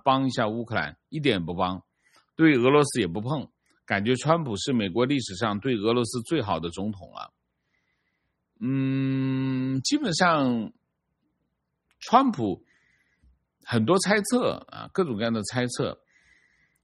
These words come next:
川普上任到现在，他做的事情和他之前宣称的事，比如说他说“我不打仗，我不是一个战争总统，我要结束所有的战争”，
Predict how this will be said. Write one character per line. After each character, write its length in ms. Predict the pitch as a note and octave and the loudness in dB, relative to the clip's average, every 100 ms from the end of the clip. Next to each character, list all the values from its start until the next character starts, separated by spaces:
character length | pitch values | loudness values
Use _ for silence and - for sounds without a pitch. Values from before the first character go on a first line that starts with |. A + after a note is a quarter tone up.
| _ | _
川 380 | - A#3+ C#4 C4+ | -2 4 4 4
普 360 | - B2 A2+ A2 | 0 0 2 2
上 400 | - A3+ G3 E3+ | 4 4 4 2
任 260 | F#3+ E3 | 2 2
到 240 | D#3+ F3+ D#3 | 4 6 6
现 320 | - F3+ D#3+ | 2 0 0
在， 240 | E3 D3 | 2 2
他 280 | B2 - D3 | 2 0 -2
做 300 | C#3 F#3 E3 | 0 2 2
的 120 | B2+ A#2 | 4 0
事 300 | - E3+ C3 | 0 -4 -4
情 500 | - G#2+ G#2+ A2 B2+ _ _ _ _ | -2 -2 -2 -4 -10 _ _ _ _
和 400 | - - A#2 C3+ | -18 -4 2 4
他 560 | C3+ C3+ C#3+ C#3+ C#3+ - _ _ _ _ _ - | 2 2 4 4 0 -6 _ _ _ _ _ -8
之 300 | - G#3 F3+ | -4 -2 -2
前 420 | - A#2 B2 B2+ | 2 4 4 2
宣 360 | - E3+ E3 | 2 4 4
称 240 | D3+ D#3+ E3 | 2 0 0
的 100 | C#3+ | 0
事， 260 | - A2+ - _ A2 | -2 -8 -10 _ 2
比 80 | A#2+ | 4
如 80 | A#2 | 4
说 120 | C3+ | 2
他 160 | B2 | 0
说 160 | A#2 C3 | 0 2
“我 60 | F#2+ | 0
不 100 | D#2 | 0
打 160 | D2 | -4
仗， 300 | C#2 F2+ - _ | -4 -8 -10 _
我 140 | - F2+ | -6 -6
不 160 | F2+ | -6
是 160 | - A2+ | -4 -2
一 20 | |
个 180 | G2 F#2 | -2 -2
战 200 | G2 F#2+ | -4 -4
争 160 | F#2 F2+ | -6 -8
总 160 | E2 E2 | -10 -14
统， 160 | - _ - | -18 _ -4
我 200 | G#2+ A2+ | 4 6
要 140 | B2 | 6
结 200 | G2+ A#2 | 4 0
束 180 | A#2 C3 | 0 -4
所 160 | - G#2+ | -2 -2
有 60 | |
的 120 | F2+ F2 | -2 -6
战 220 | F#2 | -8
争”， 120 | E2+ | -8